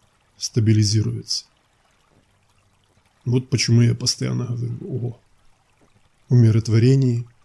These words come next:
спокойствии, гармонии. Это важно. Важно, чтобы вы были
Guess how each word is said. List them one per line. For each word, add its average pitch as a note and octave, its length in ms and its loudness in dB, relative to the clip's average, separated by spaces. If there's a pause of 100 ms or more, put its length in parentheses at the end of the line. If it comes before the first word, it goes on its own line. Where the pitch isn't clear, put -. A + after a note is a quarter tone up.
(460)
спокойствии, A2 960 -2 (960)
гармонии. A2 800 0 (1600)
Это A#2 180 -6
важно. A#2 500 -4 (3000)
Важно, A#2 540 -2 (1200)
чтобы G#2 400 -4
вы A2 160 0
были G#2+ 260 -2